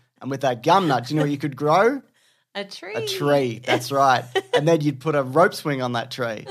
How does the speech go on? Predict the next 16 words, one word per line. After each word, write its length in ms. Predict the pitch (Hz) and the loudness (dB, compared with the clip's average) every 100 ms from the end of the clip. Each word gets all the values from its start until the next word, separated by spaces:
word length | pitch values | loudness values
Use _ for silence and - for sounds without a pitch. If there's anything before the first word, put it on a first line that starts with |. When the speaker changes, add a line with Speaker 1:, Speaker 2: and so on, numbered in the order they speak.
| 381 - | -10 -8
Speaker 1:
and 120 | 427 123 | -8 -8
you'd 120 | 123 | -10
swing 220 | 147 143 | -6 -4
around 260 | 135 127 131 | -2 -2 -2
that 160 | 120 | -4
tree 240 | - 123 123 | -4 -4 -2
all 200 | 120 120 | -2 0
day. 360 | 120 113 107 - - 370 | 0 0 -4 -8 -8 -8
And 100 | 135 | -4
you 80 | 165 | 0
know 80 | 170 | 4
what 140 | 170 | 4
we 80 | 165 | 2
felt 320 | 156 170 175 | 2 4 4
like, 220 | 175 165 | 2 -2
Claire? 400 | 156 160 180 208 | -2 -2 0 -2